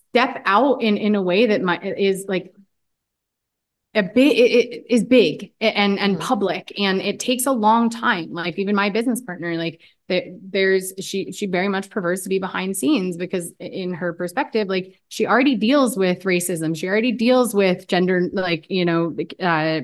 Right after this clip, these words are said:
Speaker 1: norms. She already deal, like, so why would I <laughs> actively, you know, choose to put myself out there and receive more of that?
Speaker 2: Mm-hmm.
Speaker 1: And so as a result, then when there are the handful of people that do, and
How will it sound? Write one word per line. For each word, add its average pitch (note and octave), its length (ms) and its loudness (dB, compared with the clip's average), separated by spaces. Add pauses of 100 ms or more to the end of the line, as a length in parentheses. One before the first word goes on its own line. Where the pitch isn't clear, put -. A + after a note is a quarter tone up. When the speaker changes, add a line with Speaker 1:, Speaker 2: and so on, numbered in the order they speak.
Speaker 1:
norms. F#3 600 0
She G#3+ 60 0
already A3 200 2
deal, A#3 200 4
like, G3+ 280 -2 (180)
so G#3+ 260 4
why F#3+ 240 4
would A3 140 2
I G#3+ 220 4 (320)
<laughs> - 20 -6
actively, B3 880 0 (240)
you A3 80 4
know, G3 220 6
choose G#3+ 440 4
to G#3+ 60 -2
put G#3 120 2
myself F#3+ 280 0
out G#3 200 4
there F#3+ 180 -2
and F3 160 -2
receive F3 400 -6
more C#3+ 240 -6
of F3+ 100 -10
that? A#3+ 380 0 (280)
Speaker 2:
Mm-hmm. F3+ 300 -6
Speaker 1:
And F#3+ 220 4
so G3 480 4
as F3+ 180 0
a F3+ 60 -2
result, F3+ 640 0
then F3 240 0
when F3 160 2
there F3 240 0
are G#3+ 180 4
the G#3 60 0
handful A3+ 540 -6
of G#3+ 80 -6
people G3+ 240 -8
that D#3+ 260 -12
do, A3+ 480 -2 (360)
and F3 400 0